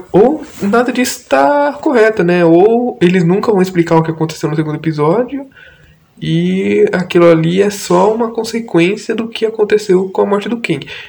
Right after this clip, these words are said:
Eu acho que o Kang morrendo não ia resetar tudo, porque não faz sentido. Ele falou que o, a linha do tempo ia entrar em colapso e ia surgir um monte de Kang pra pegar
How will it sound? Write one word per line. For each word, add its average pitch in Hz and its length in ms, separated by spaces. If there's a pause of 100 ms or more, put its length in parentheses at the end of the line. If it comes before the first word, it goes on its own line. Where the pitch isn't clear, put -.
(120)
Eu 202 140
acho 240 240
que - 160
o 226 60
Kang 190 340
morrendo 175 420
não 190 160
ia 190 120
resetar 175 680 (320)
tudo, 170 300 (1000)
porque 160 200
não 160 140
faz 180 200
sentido. 180 520
Ele 156 120
falou 156 340
que 170 360 (600)
o, 147 400
a 143 40
linha 147 160
do 147 80
tempo 143 280
ia 139 180
entrar 143 220
em 139 80
colapso 160 840
e 175 120
ia 180 100
surgir 180 260
um 175 60
monte 185 300
de 190 60
Kang 180 420
pra 202 180
pegar 202 720